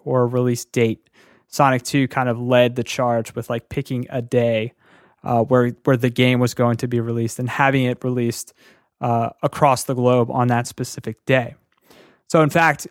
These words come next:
you know, I found another awesome quote from a different Frank Cifaldi article, and,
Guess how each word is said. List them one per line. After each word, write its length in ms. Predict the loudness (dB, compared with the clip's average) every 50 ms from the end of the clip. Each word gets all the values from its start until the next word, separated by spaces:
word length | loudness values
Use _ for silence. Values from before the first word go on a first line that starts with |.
| _ _
you 100 | -2 0
know, 80 | 2 4
I 80 | 2
found 240 | 2 2 2 2 4
another 380 | 4 4 4 4 6 4 4 4
awesome 340 | 4 2 2 2 0 -4 -4
quote 360 | 0 0 2 2 0 -2 -4
from 220 | -6 -6 -4 -4
a 140 | -4 -6 -6
different 480 | -2 0 0 2 2 0 -2 -2 -2 -6 _ _ -20
Frank 320 | -8 -2 0 0 0 -2
Cifaldi 500 | -4 -8 -8 -4 -2 0 0 0 0 -2 -4
article, 560 | -2 -2 -2 -2 -2 -4 -4 -4 -4 -4 -6 _ -20 -20 -20 -20 _ _ _ -2
and, 400 | 0 2 2 2 2 0 -2